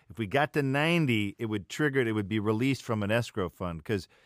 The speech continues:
if we didn't get it, we'd have to give the money back, which we were terrified to have to get that far and get it back. And I remember, Rob, we got to eighty-five thousand, and we couldn't get any further and had to send a letter out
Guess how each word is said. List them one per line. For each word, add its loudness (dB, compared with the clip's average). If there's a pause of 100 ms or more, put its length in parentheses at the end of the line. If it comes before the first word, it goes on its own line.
(120)
if -6
we 0
didn't 2
get 4
it, 2
we'd 2
have 2
to -8
give 2
the 0
money 2
back, 2
which -6
we 2
were 2
terrified 0
to -6
have 0
to -4
get 0
that 2
far 4
and -4
get -2
it -10
back. 0 (300)
And 2
I 6
remember, 6
Rob, 8
we 2
got 4
to -4
eighty-five 2 (120)
thousand, 0 (440)
and -4
we 0
couldn't 2
get 6
any 2
further 2
and 0
had 0
to 0
send -2
a 0
letter 4
out -2